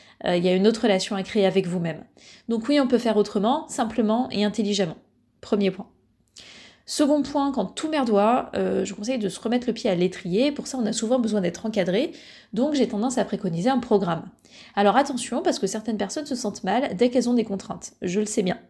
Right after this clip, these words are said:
Et peut-être que ça fonctionnera pas pour vous, mais si vous prenez un programme adapté et bienveillant,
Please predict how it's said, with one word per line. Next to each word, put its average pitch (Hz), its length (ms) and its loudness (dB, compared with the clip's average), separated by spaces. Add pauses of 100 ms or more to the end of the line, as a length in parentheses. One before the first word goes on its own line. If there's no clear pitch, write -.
(520)
Et 190 80 4
peut-être 240 260 2
que 311 80 0
ça 240 140 0
fonctionnera 185 420 -4
pas 254 120 4
pour 247 160 4
vous, 185 360 -4
mais 202 140 0
si 214 160 -2
vous 220 120 0
prenez 240 200 0
un 233 80 2
programme 214 460 0
adapté 240 680 2
et 190 40 2
bienveillant, 208 540 2